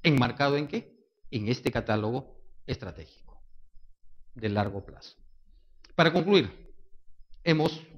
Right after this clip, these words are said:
conversado sobre el proceso de planeamiento estratégico. El tema de la semana o el temario de la semana incluye también los aspectos principales de las directivas para la formulación de planes estratégicos institucionales, que lo desarrollaremos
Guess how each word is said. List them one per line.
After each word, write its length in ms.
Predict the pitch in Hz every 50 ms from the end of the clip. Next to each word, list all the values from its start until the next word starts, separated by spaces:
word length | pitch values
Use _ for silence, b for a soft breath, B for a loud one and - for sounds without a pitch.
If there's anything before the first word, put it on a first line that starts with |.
| - _ _ - - - - - - - - -
conversado 920 | - 139 120 120 123 117 - - 185 233 247 226 240 233 - - - - -
sobre 240 | - - 127 120 120
el 60 | 107
proceso 380 | - 117 107 - 170 - -
de 60 | 131 120
planeamiento 380 | 113 107 104 104 127 135 147
estratégico. 680 | 160 175 190 190 190 190 - 175 - - 185 180 - - - - - - - - - - - - - - - - - - - - - - - - - - - -
El 180 | - 156 127 -
tema 240 | - 151 151 147 135
de 80 | 131
la 100 | 123 117
semana 760 | - 123 120 120 147 170 175 185 233 247 - - - - - - - - - _ -
o 160 | - 143 123
el 80 | 117 107
temario 340 | - 98 101 135 208 220 170
de 80 | 143
la 80 | 135 131
semana 340 | - - - 131 143 147 139
incluye 420 | 131 127 - 127 143 147 156 180
también 420 | - - 104 101 110 127 147 175 -
los 140 | 117 110 -
aspectos 340 | 107 - - 113 - - 113
principales 540 | - 120 107 - 117 - 131 139 147 139 131
de 60 | 107
las 100 | 104 101
directivas 580 | 101 98 98 95 - - 123 120 131 127 - - _ _ _ _
para 200 | - 196 196 190
la 100 | 160 135
formulación 520 | - - 127 113 110 107 98 92 - 120 110
de 100 | 107 -
planes 260 | - 110 117 123 123
estratégicos 640 | 131 123 - - 117 - 127 127 127 - - - - -
institucionales, 720 | 160 151 170 170 160 - 117 135 127 123 127 135 135 131
que 120 | - 160 156
lo 240 | 170 190 185 180 -
desarrollaremos 840 | 143 135 - 127 120 123 113 117 120 143 135 127 135 143 - - -